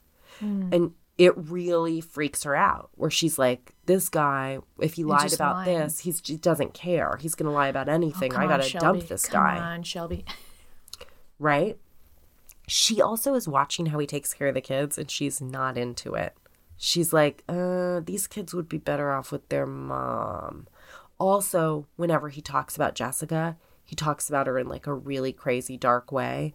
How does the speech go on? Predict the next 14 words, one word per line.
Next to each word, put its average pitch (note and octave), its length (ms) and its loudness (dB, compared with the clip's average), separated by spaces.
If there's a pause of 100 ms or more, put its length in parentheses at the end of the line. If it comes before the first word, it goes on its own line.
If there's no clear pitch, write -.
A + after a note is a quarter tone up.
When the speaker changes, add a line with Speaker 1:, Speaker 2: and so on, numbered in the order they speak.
(120)
Speaker 2:
He - 160 -2
talks - 520 6
about E3 180 2
Jessica C#3 420 -2
as - 180 -4
though A#2 140 0
she's - 260 -6
not C3 200 -4
human. B2 720 -6 (1500)
<sighs> - 20 -14 (920)
And D#3+ 100 4
Speaker 1:
Okay. - 100 -2
Speaker 2:
so D#3 380 0
Shelby's F#3 640 2